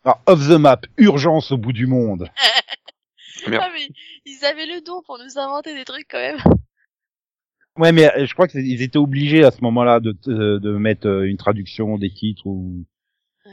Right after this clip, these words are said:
Speaker 1: enfin, tu vois, ils pouvaient pas le laisser juste, euh, je crois que ça a été une règle qui a dû, a duré, euh, quatre, cinq ans parce que
Speaker 2: Mais tu sais que ça me manque, hein, moi je trouvais ça fun, hein.
Speaker 3: Oui, c'est plus drôle.
Speaker 2: <laughs> On se marrait bien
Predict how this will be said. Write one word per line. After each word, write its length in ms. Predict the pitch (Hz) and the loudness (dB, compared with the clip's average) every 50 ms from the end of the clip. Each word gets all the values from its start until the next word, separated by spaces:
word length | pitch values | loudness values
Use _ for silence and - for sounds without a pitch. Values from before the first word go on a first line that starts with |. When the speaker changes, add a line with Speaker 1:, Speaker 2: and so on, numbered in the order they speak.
| 185 185 | -10 -6
Speaker 1:
enfin, 100 | 185 - - | -4 -4 -4
tu 120 | - - | -2 0
vois, 180 | 120 123 117 110 | 2 4 4 4
ils 80 | 107 | 2
pouvaient 200 | - - 113 117 | 0 -2 -2 0
pas 120 | 117 - 120 | 0 2 2
le 80 | 113 | 4
laisser 320 | 113 123 120 117 - 127 113 | 4 2 2 0 -2 -4 -4
juste, 500 | - 92 95 110 131 139 127 - - - | -4 -6 -8 -8 -8 -10 -10 -10 -8 -6
euh, 460 | 113 107 107 107 104 104 104 104 101 | -4 -2 -2 -2 -2 -2 -2 -4 -6
je 80 | 90 - | -8 -6
crois 120 | - 123 | -6 -6
que 80 | 117 - | -6 -4
ça 80 | - 107 | -6 -8
a 20 | |
été 140 | 92 95 107 | -6 -6 -6
une 100 | 104 104 | -4 -2
règle 220 | 92 110 113 110 | 0 0 -2 -2
qui 100 | - - | -6 -8
a 60 | 101 | -8
dû, 180 | 90 87 95 104 | -8 -6 -6 -6
a 80 | 101 95 | -6 -6
duré, 340 | 90 92 98 95 107 107 104 | -6 -4 -2 0 0 2 0
euh, 240 | 101 98 95 92 92 - | 0 0 -2 -4 -4 -4
quatre, 160 | - 95 - | -6 -6 -4
cinq 240 | - - 98 95 - | -2 -2 0 2 4
ans 160 | 117 120 120 | 2 2 2
parce 200 | 113 78 - - | 0 -6 -12 -12
que 100 | - - 80 80 80 73 67 64 - - 71 _ _ _ _ - | -12 -10 -8 -8 -8 -8 -10 -12 -16 -20 -20 _ _ _ _ -16
Speaker 2:
Mais 80 | 208 220 | -16 -14
tu 80 | - | -10
sais 100 | - 480 | -10 -12
que 60 | - | -10
ça 200 | - - 330 262 | -2 0 0 0
me 140 | 226 214 208 | 0 -2 -4
manque, 100 | 220 339 494 539 - | -2 -2 -2 0 -2
hein, 80 | 349 | -4
moi 140 | 262 247 262 | -2 -4 -4
je 60 | 277 - | -6 -6
trouvais 240 | - 381 330 294 | -6 -6 -6 -6
ça 200 | 254 - 240 208 | -6 -4 -6 -6
fun, 220 | 208 - - 123 151 440 403 | -6 -8 -10 -8 -8 -8 -10
hein. 140 | 285 294 294 - - _ - - | -12 -14 -14 -16 -20 _ -12 -10
Speaker 3:
Oui, 140 | - - 220 - | -10 -10 -10 -12
c'est 180 | - - - 190 | -16 -14 -8 -4
plus 80 | - | -2
drôle. 320 | - - 156 214 233 165 147 - 208 - | -2 -2 -2 -6 -8 -12 -20 -12 -4 -2
Speaker 2:
<laughs> 520 | 359 320 370 339 - 349 359 370 359 339 | 0 0 0 0 2 0 0 0 -2 -6
On 80 | 302 294 | -6 -8
se 120 | - - - | -8 -4 0
marrait 280 | 247 240 226 226 233 | 2 2 2 2 0
bien 160 | 226 240 277 | -2 -4 -6